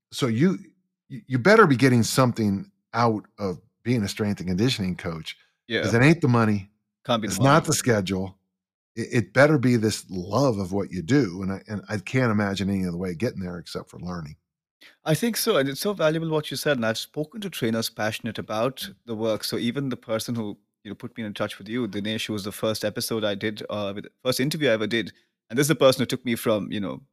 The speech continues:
Speaker 2: back rehab to deadlifting a hundred kilos in six months and with genuine belief. And,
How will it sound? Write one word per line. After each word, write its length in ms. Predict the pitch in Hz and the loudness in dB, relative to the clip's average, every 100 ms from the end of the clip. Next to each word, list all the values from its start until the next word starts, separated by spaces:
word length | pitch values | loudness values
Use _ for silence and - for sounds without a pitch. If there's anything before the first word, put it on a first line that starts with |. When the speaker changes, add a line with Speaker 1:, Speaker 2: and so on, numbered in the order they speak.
| _ - | _ -2
Speaker 2:
back 260 | 113 127 110 | 2 2 0
rehab 460 | 113 113 113 110 | 0 2 2 0
to 80 | 113 | -2
deadlifting 480 | 101 113 113 - 110 | 0 0 0 -4 -4
a 40 | |
hundred 260 | 107 110 107 | -4 -4 -6
kilos 340 | 117 110 107 | -4 -2 -4
in 80 | 107 | -6
six 240 | 107 - | -8 -6
months 340 | 113 143 113 - | -2 -2 -2 -6
and 200 | 104 101 _ _ _ _ - | -8 -8 _ _ _ _ -12
with 100 | 101 | -2
genuine 380 | 120 123 127 117 | 0 2 2 0
belief. 460 | 113 135 123 - 104 | 0 0 -2 -6 -14
And, 200 | 78 | -16